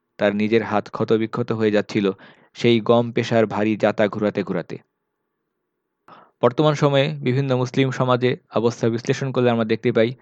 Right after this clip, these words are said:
যে অনেক নারী এই বিষয়গুলো জানেন এবং বুঝেন এবং পালন করার চেষ্টাও তারা করে থাকেন, কিন্তু একটা পর্যায়ে গিয়ে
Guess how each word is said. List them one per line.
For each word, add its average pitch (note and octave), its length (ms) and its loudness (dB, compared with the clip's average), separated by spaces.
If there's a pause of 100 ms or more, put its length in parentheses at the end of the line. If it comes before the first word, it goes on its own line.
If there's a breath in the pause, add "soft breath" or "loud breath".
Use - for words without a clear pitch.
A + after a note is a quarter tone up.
(200 soft breath)
যে A2+ 120 2
অনেক A#2 300 0
নারী A#2+ 340 0
এই B2+ 180 -2
বিষয়গুলো A2 440 -2
জানেন A2+ 360 0
এবং G2+ 280 0
বুঝেন B2 320 -2
এবং G#2+ 320 0
পালন A#2 220 2
করার A#2 200 -2
চেষ্টাও A#2+ 300 -4
তারা G#2 160 -2
করে G#2 220 -2
থাকেন, - 300 -6 (100)
কিন্তু A#2+ 360 -4
একটা B2 260 0
পর্যায়ে B2+ 380 2
গিয়ে A#2+ 280 2